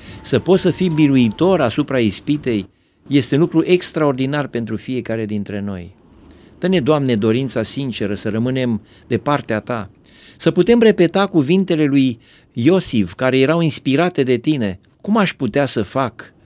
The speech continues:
un asemenea păcat împotriva lui Dumnezeu?" Păcatul, călcarea legii, cuvintele nepotrivite, violența, orice ar putea să împiedice formarea caracterului meu după voia lui Dumnezeu,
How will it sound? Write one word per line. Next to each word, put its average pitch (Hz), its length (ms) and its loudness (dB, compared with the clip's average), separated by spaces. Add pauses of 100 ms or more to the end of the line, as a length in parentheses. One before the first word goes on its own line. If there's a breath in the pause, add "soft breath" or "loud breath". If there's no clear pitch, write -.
(240 soft breath)
un 131 160 0
asemenea 135 520 0
păcat 120 500 -4
împotriva 101 520 -4
lui 98 140 -6
Dumnezeu?" 95 720 -10 (560)
Păcatul, 135 560 -4
călcarea 135 440 -2
legii, 113 520 -6 (460 loud breath)
cuvintele 151 760 4
nepotrivite, 110 840 0
violența, 156 960 2 (520)
orice 214 580 2
ar 165 160 0
putea 160 320 -2
să 151 380 0
împiedice 143 760 0
formarea 156 440 0
caracterului 139 600 -2
meu 151 160 -2
după 127 260 -2
voia 147 200 0
lui 143 100 0
Dumnezeu, 123 600 0